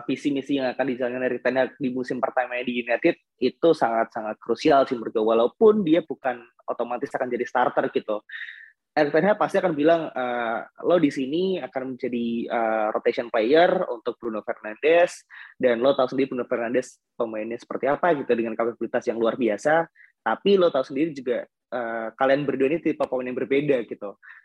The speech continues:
Er-, apa, Eriksen bisa memberikan sesuatu yang berbeda, dan, eh, Bruno Fernandes juga memainkan sesuatu yang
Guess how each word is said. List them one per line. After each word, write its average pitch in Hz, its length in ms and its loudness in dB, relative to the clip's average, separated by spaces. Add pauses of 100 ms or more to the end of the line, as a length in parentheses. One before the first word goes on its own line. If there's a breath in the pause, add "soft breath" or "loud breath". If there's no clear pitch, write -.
(120)
Er-, - 320 -4
apa, 180 320 2
Eriksen 156 480 0
bisa 117 640 -2
memberikan 127 400 -2
sesuatu 117 400 -4
yang 120 80 -6
berbeda, 127 480 2
dan, 120 240 0
eh, 113 560 -8 (160)
Bruno 117 160 -6
Fernandes 123 400 2
juga 123 160 2
memainkan 113 320 -6
sesuatu - 240 0
yang 120 100 -2